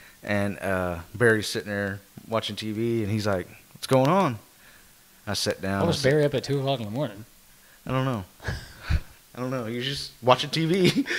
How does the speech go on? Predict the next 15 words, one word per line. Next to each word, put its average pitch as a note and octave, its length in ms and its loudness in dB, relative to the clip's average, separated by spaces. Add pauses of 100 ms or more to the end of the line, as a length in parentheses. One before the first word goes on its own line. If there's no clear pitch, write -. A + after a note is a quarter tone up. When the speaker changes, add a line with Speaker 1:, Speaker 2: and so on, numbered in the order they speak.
(120)
Speaker 1:
<laughs> - 240 -12
but, C3 200 10
uh, A2 240 8 (140)
probably D3+ 240 10
watching A#2 440 -2
U C3 160 8
F B2 80 4
C C#3+ 260 4
or B2 60 4
something. C3 380 2
Speaker 2:
Yeah. B2+ 220 2
Speaker 1:
But, B2+ 240 8 (460)
uh, A#2+ 200 8
he's B2 220 2
like, G2+ 260 4